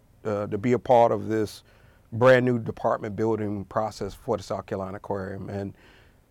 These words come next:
um, it's really an investment in the mission. And I would say this, um, the thing I love about the South Carolina Aquarium is that they are really putting the conservation mission first, not just in terms of the rhetoric,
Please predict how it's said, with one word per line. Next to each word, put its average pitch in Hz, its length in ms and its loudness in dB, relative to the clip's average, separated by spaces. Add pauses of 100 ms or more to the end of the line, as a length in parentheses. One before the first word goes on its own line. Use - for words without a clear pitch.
um, 104 460 0
it's 113 160 0
really 147 340 8
an 127 80 4
investment 117 420 0
in 104 60 -2
the 107 80 -2
mission. 110 400 -4 (340)
And 107 500 -2 (340)
I 123 120 8
would 123 100 4
say 139 160 6
this, 123 360 4
um, 107 600 0 (720)
the 120 80 -8
thing 160 180 8
I 151 40 8
love 139 180 10
about 131 180 6
the 104 60 -2
South 123 220 2
Carolina 120 240 0
Aquarium 117 440 2
is 101 120 -4
that 110 280 0
they 120 160 0
are 117 100 4
really 123 360 4
putting 113 420 0
the 104 80 -2
conservation 110 1000 -2 (300)
mission 110 340 -2
first, - 460 -6 (300)
not 120 280 2
just 123 140 -8
in 117 100 -6
terms 117 360 0
of 104 160 -4
the 110 100 -2
rhetoric, 110 420 2